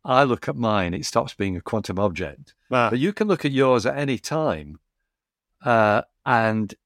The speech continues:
Speaker 1: you will find that the spin's in the opposite direction because that's the way it was when the two were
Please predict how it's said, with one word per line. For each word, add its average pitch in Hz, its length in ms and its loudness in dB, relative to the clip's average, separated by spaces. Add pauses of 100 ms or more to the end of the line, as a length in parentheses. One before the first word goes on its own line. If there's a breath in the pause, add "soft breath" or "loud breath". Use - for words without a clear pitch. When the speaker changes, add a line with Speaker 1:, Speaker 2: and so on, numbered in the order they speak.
(140)
Speaker 1:
you 117 180 0
will 117 200 2
find 107 640 0
that 110 200 -2
the 107 100 -6
spin's 107 420 -2
in 104 100 -2
the 104 80 0
opposite 101 320 -4
direction 117 400 0
because 90 260 -6
that's - 280 0
the 127 100 0
way 117 260 2
it 110 100 -6
was 107 380 0
when 110 260 0
the 95 80 -2
two 107 380 0
were 98 420 0